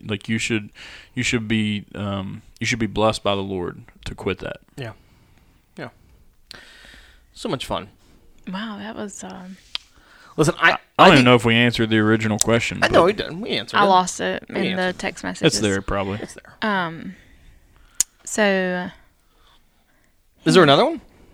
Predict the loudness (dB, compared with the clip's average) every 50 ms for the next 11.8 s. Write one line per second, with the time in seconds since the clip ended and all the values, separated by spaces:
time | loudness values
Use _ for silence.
0 | -2 0 2 4 4 4 2 0 0 2 4 6 6 6 6 4 2 2 2 0
1 | 0 -2 -2 0 0 2 2 0 -4 -6 -12 -14 -4 0 0 2 2 0 -4 -6
2 | _ _ _ _ _ _ _ _ -4 -2 -2 0 0 -2 -2 0 0 0 0 -2
3 | -4 -6 -6 -6 -6 -8 -10 -14 _ -20 _ -12 -10 -10 -10 -10 -12 -14 -18 -20
4 | _ -10 -8 -6 -6 -6 -6 -8 -8 -8 -8 -10 -10 -10 -12 -14 -14 -14 -14 -12
5 | -12 -10 -10 -12 -12 -14 -16 -16 -16 -16 -16 -16 -18 -20 _ _ _ -20 -20 -20
6 | -20 -20 -20 _ -10 -8 -8 -6 -6 -8 -6 -6 -6 -6 -8 -8 -10 -14 -14 -12
7 | -10 -10 -10 -8 -8 -8 -8 -8 -6 -6 -6 -6 -6 -8 -8 -12 -12 -12 -14 -14
8 | -10 -8 -8 -8 -8 -8 -10 -12 -10 -12 -12 -12 -12 -14 -14 -12 -12 -10 -10 -8
9 | -8 -8 -10 -10 -12 -14 -14 -12 -12 -10 -6 -2 4 6 6 8 8 8 8 8
10 | 6 4 2 0 -2 -6 -4 0 4 6 6 6 6 4 2 2 2 4 4 4
11 | 4 4 2 0 0 -2 -2 -2 -2 -4 -4 -6 -6 -8 -8